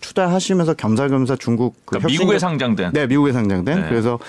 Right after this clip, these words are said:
Speaker 1: 그건 이백팔십 개 정도 되죠. 그래서 중국에서 역외 상장 기업들은 홍콩하고 에이디알을 얘기하는 거고요.
Speaker 2: 음.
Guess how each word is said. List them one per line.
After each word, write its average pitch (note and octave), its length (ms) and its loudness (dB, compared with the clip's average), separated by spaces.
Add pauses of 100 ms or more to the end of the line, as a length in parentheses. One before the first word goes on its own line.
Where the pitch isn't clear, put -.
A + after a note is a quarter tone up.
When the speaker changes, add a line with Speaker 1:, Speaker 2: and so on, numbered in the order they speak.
(160)
Speaker 1:
그건 A#2+ 180 -2
이백팔십 C3 460 -2
개 C#3+ 120 0
정도 A#2+ 200 0
되죠. G2+ 240 -2
그래서 B2+ 360 0 (400)
중국에서 E3+ 500 2
역외 F3 420 2
상장 F3 300 2
기업들은 E3 320 0
홍콩하고 G3 420 2
에이디알을 A#2 460 2
얘기하는 A2 340 0
거고요. A#2+ 420 0
Speaker 2:
음. F#2+ 60 -4